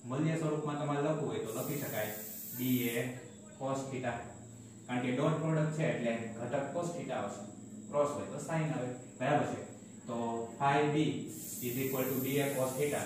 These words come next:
એ નિયમિત ચુંબકીય ક્ષેત્રમાં સમતલ સાથે સંકળાયેલા ચુંબકીય ફ્લક્સનું મૂલ્ય સ્વરૂપ છે, બરાબર? હવે દરેક વખતે છે એ ચુંબકીય ક્ષેત્ર નિયમિત હોય એવું જરૂરી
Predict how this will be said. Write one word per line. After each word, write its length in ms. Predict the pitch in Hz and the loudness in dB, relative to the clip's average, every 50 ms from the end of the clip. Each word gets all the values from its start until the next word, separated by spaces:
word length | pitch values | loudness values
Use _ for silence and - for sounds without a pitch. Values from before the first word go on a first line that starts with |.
| - 117 | -2 -2
એ 80 | 113 110 117 | -2 -2 0
નિયમિત 340 | 135 147 147 156 156 156 - - | 0 2 2 2 2 2 2 0
ચુંબકીય 500 | - 143 139 139 139 139 147 147 139 139 | -2 -2 -2 -2 -2 0 0 -2 -2 -2
ક્ષેત્રમાં 600 | - 131 120 120 123 123 123 123 135 135 135 - - - - - - - - - - | -2 -4 -4 -2 0 0 0 0 0 0 0 0 -2 -4 -8 -12 -14 -16 -16 -8 0
સમતલ 400 | - 151 160 165 170 175 170 170 170 | 2 4 4 4 4 4 4 4 4
સાથે 240 | - 139 139 147 143 | 2 2 2 2 2
સંકળાયેલા 720 | 139 - 127 127 127 127 123 120 117 117 120 117 117 120 - - - - - - - - - | 2 0 0 0 2 4 4 4 4 4 2 2 2 2 2 0 -4 -8 -10 -14 -16 -12 -8
ચુંબકીય 440 | 143 143 147 151 151 147 151 151 147 - - | -6 -2 0 0 2 2 4 2 2 2 2
ફ્લક્સનું 500 | 131 113 113 113 - 120 117 120 127 123 - - - - - - - - - - - 113 | 0 0 0 -2 -4 -4 -4 -2 -2 -2 -4 -6 -8 -12 -14 -16 -18 -18 -18 -12 -6 -2
મૂલ્ય 300 | 127 135 135 135 123 - | 0 2 2 2 2 2
સ્વરૂપ 320 | - - - - - - - - | 0 0 -2 -4 -4 -6 -8 -10
છે, 120 | - - - - - - - - - - - - - - - - | -12 -14 -14 -16 -16 -16 -16 -18 -16 -16 -16 -16 -16 -14 -4 2
બરાબર? 280 | 127 143 143 127 120 - - - - - - - - - - - - - - - - - - - - - | 6 6 8 6 6 2 -2 -6 -8 -12 -14 -16 -18 -20 -20 -20 -20 -20 -20 -20 -20 -18 -16 -14 -8 2
હવે 100 | - - - - | 4 4 4 6
દરેક 240 | - - - - - 180 | 6 6 6 6 4 2
વખતે 240 | 185 - 190 190 190 185 | 0 0 0 0 0 0
છે 80 | - 180 170 | 0 0 0
એ 120 | 156 139 135 | 0 0 0
ચુંબકીય 420 | 156 160 160 170 165 165 - 160 | 0 0 2 2 2 0 0 0
ક્ષેત્ર 280 | 156 - 156 156 151 151 147 127 123 | 0 0 0 0 0 0 0 2 2
નિયમિત 360 | 127 139 147 147 151 151 - | 4 2 2 2 2 0 0
હોય 200 | 123 120 127 127 131 | 0 0 2 2 2
એવું 120 | 131 123 - | 2 2 0
જરૂરી 420 | 110 107 104 110 113 113 117 117 | 0 0 0 0 0 0 0 -2